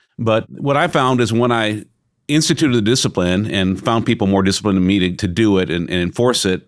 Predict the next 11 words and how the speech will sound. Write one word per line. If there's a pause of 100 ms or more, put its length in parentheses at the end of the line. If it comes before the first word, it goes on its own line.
(140)
I'm
no
longer
having
to
spend
hours
with
pissed
off
clients,